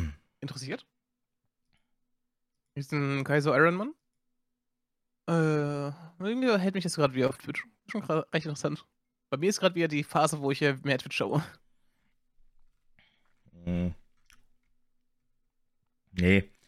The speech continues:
Speaker 1: Ich muss wieder in die Phase kommen, da wo ich
Speaker 2: Hm.
Speaker 1: mehr streame. Apropos
Speaker 2: Ja.
Speaker 1: Stream. Wollen wir ein kleines Briefing veranstalten?
Speaker 2: Wir können
Speaker 1: Also
Speaker 2: ein kleines Briefing veranstalten.
Speaker 1: Jetzt kannst du ja tatsächlich mitreden.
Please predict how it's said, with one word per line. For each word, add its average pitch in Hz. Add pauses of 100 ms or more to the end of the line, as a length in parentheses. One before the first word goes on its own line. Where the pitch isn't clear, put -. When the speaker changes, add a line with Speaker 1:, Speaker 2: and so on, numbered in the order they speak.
(400)
Speaker 1:
Ich 101
muss 147
wieder 151
in 139
die 131
Phase 147
kommen, 151
da 143
wo 127
ich 123
Speaker 2:
Hm. 120
Speaker 1:
mehr 110
streame. 123 (200)
Apropos 123
Speaker 2:
Ja. 147
Speaker 1:
Stream. 101 (1600)
Wollen 156
wir 208
ein 196
kleines 160
Briefing 143
veranstalten? 90 (320)
Speaker 2:
Wir 170
können 240
Speaker 1:
Also 196
Speaker 2:
ein 156
kleines 156
Briefing 131
veranstalten. 139 (300)
Speaker 1:
Jetzt -
kannst 151
du 160
ja 160
tatsächlich 151
mitreden. 110